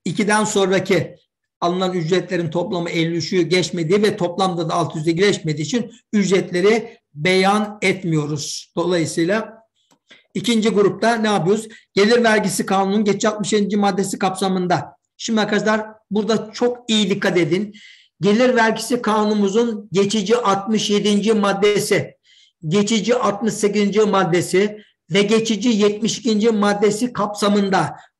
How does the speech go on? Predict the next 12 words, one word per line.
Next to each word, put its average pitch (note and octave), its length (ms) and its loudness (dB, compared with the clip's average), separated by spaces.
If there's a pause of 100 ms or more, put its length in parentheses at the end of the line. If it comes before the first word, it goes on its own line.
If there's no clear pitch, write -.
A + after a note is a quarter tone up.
alınan G#3+ 640 2
gelirler, F#3+ 880 2 (380)
yapılan A3 600 0
tevkifatlar G3+ 800 0
nihai F#3+ 440 2
vergileme F#3+ 480 2
olduğu F3 180 2
için G#3 420 0 (380)
kesinlikle A3 640 2
seksen G#3+ 360 0
altıncı G#3+ 420 0
maddedeki G3 840 0